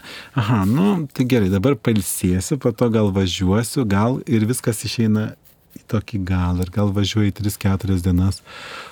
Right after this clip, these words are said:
O jeigu tau sako, „Tavo atostogos yra dvi dienos, šiandien penktadienis, tu išvažiuoji, bet sekmadienį per pietus turėsi būt sugrįžęs.“ Tai tu viską lyg ir darysi, Aha, atvažiuoju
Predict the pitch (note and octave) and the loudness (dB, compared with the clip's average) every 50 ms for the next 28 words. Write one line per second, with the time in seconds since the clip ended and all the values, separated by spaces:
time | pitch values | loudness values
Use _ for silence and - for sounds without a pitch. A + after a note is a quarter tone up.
0 | - - - A#2+ D3+ D#3 F3 D#3 - G2+ - - - G2+ F2 E2+ - F#2 - - | -16 -2 2 2 4 4 2 0 2 -2 -2 0 0 -2 -2 0 0 -2 2 2
1 | G#2 G#2+ C3+ D#3 - C#3+ C3 - - C#3+ B2+ B2 C3+ B2+ - C3 A#2 A#2+ G#2+ G2+ | 4 4 4 4 4 2 0 2 2 0 2 2 2 2 2 0 2 2 2 4
2 | A2 B2 A2 G2+ F#2+ F#2 F2 E2 D#2+ D2+ D2 - - - - - - - G#2+ G2 | 2 2 4 4 4 4 4 2 0 -2 -4 -8 -10 -14 -12 -8 0 2 4 6
3 | G2 A2+ C3+ C3+ D3 D3 C#3 - - A#2+ G#2+ G2+ G2 G#2 G#2+ G#2 - - A2 G#2+ | 6 6 6 4 4 2 0 2 2 2 4 4 4 4 2 2 0 0 0 0
4 | - - A#2 A2+ G#2 G#2 G#2 F#2+ F#2 F#2 F#2 G2+ G2+ A2 G#2+ - - B2 G#2 - | 2 2 2 2 2 2 2 2 4 2 2 2 2 2 2 2 0 0 2 4
5 | A2+ G#2+ A2 A2 A#2 B2 B2 - _ _ _ _ _ _ - A2+ A2 A2 G#2+ - | 4 4 6 4 4 2 0 -4 _ _ _ _ _ _ 0 2 2 2 0 0
6 | - G#2+ G2 - - A2+ G#2+ - - - F#2+ F2+ F2+ F2+ - - - F#2+ F2 F#2 | 2 2 2 2 -2 -6 -6 -6 0 0 2 2 2 0 0 -2 -2 -2 -2 -2
7 | F2 - - F#2 F#2 F#2+ F#2 F2+ E2+ D#2+ D2+ D#2+ D#2 - - - _ _ - - | -2 -2 -4 0 0 2 2 2 2 0 -4 -6 -10 -10 -12 -20 _ _ -20 -20
8 | - - - - - - - - - - _ - - F#2+ F2+ F2 - _ - - | -20 -20 -18 -18 -18 -18 -18 -20 -20 -20 _ -4 0 0 0 0 -2 _ -2 0
9 | F#3+ G#3 G#3+ G#3 G#3 G#3 - D#3 B2 F#2+ F#2+ C3+ C#3+ - - - B2+ A#2 B2 A#2 | 2 2 4 2 0 -4 -4 -4 -2 0 2 2 0 0 0 0 2 2 2 2
10 | - B2 A2 G#2 G#2+ G2+ G2 F2 - - F2 F2+ G2 G2+ G#2+ C#3+ B2+ F#2+ E2+ D#2+ | 2 0 2 4 4 2 2 2 -2 -4 -4 -4 -2 0 0 0 0 0 -2 -4
11 | - - - _ - - F#2 F#2 F2+ D#2+ F#2 G2+ G#2 G#2 G#2 A2 A#2+ C#3 D#3 | -8 -16 -20 _ -16 -6 -2 -2 -2 0 2 2 2 4 4 4 4 2 2